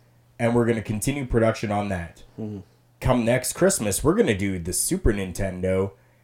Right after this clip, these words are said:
Speaker 1: We're gonna keep production of both of them going. Come the next Christmas, let's now bring out the Nintendo sixty-four Classic," right? And then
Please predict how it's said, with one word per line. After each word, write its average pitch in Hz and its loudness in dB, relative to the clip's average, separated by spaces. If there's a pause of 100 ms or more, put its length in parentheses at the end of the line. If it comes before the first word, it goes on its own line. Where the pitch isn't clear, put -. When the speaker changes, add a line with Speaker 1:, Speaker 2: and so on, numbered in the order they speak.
(120)
Speaker 1:
We're 117 4
gonna 113 0
keep - -8
production 104 2
of 87 -4
both 107 2
of 90 -4
them 92 -6
going. 92 0
Come 127 -2
the 107 0
next - 2
Christmas, 104 0
let's 104 -2
now 104 0
bring 101 4
out 95 -2
the 98 -4
Nintendo 95 -4
sixty-four 139 0
Classic," 92 -2 (360)
right? 120 4
And 131 0
then 123 0